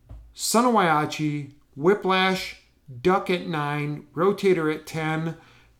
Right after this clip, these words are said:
Death Roll. Minotaur. Hypershock. Yeti. Sawblaze at fifteen. Bronco at sixteen. The next bots ready to make their way into the top sixteen, we have Lockjaw,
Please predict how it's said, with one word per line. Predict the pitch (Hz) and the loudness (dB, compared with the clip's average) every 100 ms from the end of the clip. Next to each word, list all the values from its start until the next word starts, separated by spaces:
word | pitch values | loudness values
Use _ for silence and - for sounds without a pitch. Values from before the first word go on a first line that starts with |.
| _ | _
Death | 185 208 208 | 2 2 0
Roll. | 185 190 185 185 180 180 - _ | 0 0 2 2 0 -4 -16 _
Minotaur. | 135 139 214 233 - 165 143 135 131 123 - _ _ - | -6 2 2 2 0 0 0 0 -2 -8 -16 _ _ -6
Hypershock. | 196 233 226 190 175 139 123 127 - _ _ - | -2 0 -2 -2 -2 -2 -4 -8 -18 _ _ -14
Yeti. | 123 147 202 180 151 143 143 - _ _ - | -4 2 4 2 -2 -4 -10 -14 _ _ -12
Sawblaze | - - 175 202 196 202 190 156 | -6 -2 2 2 2 4 6 6
at | 139 | 0
fifteen. | - - 262 269 - - 254 254 262 254 - _ _ _ _ _ - - | -6 -4 2 2 2 0 2 2 0 -2 -8 _ _ _ _ _ -20 -4
Bronco | 165 185 190 180 175 | 0 0 2 0 0
at | 165 - | -2 -6
sixteen. | - - 170 - - - 113 107 - _ _ _ | -6 -4 -4 -4 -12 -12 -12 -12 -20 _ _ _
The | 139 | -6
next | 139 151 175 190 190 - - | -2 2 4 2 0 -8 -4
bots | 170 147 135 131 - - | 0 2 0 -4 -12 -4
ready | 151 165 170 | -2 -2 -2
to | 165 | -2
make | 165 165 | -2 -2
their | 170 | -2
way | 156 156 | 0 0
into | 160 220 233 | 0 0 2
the | 220 | 2
top | 214 202 196 | 2 2 2
sixteen, | - 196 190 202 190 185 - - _ | 0 -2 0 0 2 0 -4 -20 _
we | 151 | -4
have | 135 117 | -4 -4
Lockjaw, | 160 185 196 - 185 180 175 | -2 -2 -2 -2 0 2 0